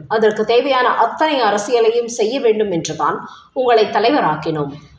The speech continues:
ஆனால் நீங்களும் எடப்பாடியை அனுசரித்து செல்வது மட்டும்தான் பாஜக மாநில தலைவர் பதவி என்று நினைத்து கொண்டு அமைதி காத்து வருகிறீர்கள்.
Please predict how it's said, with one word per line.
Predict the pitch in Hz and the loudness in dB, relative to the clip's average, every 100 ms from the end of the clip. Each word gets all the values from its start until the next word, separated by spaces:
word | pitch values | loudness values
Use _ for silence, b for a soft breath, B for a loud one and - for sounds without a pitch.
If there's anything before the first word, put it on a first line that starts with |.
| - | -4
ஆனால் | 247 269 262 226 | 0 2 2 4
நீங்களும் | 214 294 339 330 339 | 4 4 4 4 4
எடப்பாடியை | 240 247 320 302 294 277 | 4 2 2 2 2 2
அனுசரித்து | 240 220 233 254 262 247 | 2 0 0 -2 -2 -4
செல்வது | 247 233 226 214 | -2 0 2 2
மட்டும்தான் | 190 240 262 254 311 | 0 -2 0 2 2
பாஜக | 240 214 254 262 277 247 | 4 4 4 0 0 0
மாநில | 202 226 247 | 2 2 0
தலைவர் | 247 226 214 208 | 2 2 4 2
பதவி | 208 208 220 | 0 0 2
என்று | 233 208 208 | 2 2 0
நினைத்து | 190 208 202 | 0 -2 -2
கொண்டு | 185 180 349 | -4 0 2
அமைதி | 247 226 285 | 4 2 2
காத்து | 208 170 165 | 0 0 -2
வருகிறீர்கள். | 156 151 151 147 147 | -2 -2 0 -2 -4